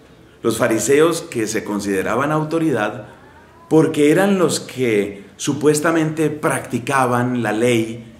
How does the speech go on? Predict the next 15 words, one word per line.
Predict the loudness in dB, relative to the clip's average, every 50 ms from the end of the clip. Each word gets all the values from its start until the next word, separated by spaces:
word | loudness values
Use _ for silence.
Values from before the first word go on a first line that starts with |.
| -20 -8 0
y | 4 4
enseñaban | 4 4 4 2 2 0 2 2 2 0 0
a | 0 0
la | 0
gente | -2 -2 -2 -4 -4 -2 -2 -4
a | -4 -4
practicar | -4 -6 -8 -8 -10 -10 -10 -8 -8 -6 -6
la | -6 -4
ley. | -4 -2 -2 -4 -4 -6 -10 -16 -20 -20 -20 -20 -20 -20 -20 -20 -20 -20 -20 -20 -20 -20 -20 -20 -6 -2
Pero | 2 4 4 4
esos | 4 4 2 0 2
también | 0 0 2 4 4 4 4 2 0 -2 -4 -4
estaban | -4 -4 -2 -2 0 0 0 0 -2
bajo | -2 -4 -6 -8 -6
control, | -4 -4 -4 -4 -2 2 2 2 2 2 -2 -6 -10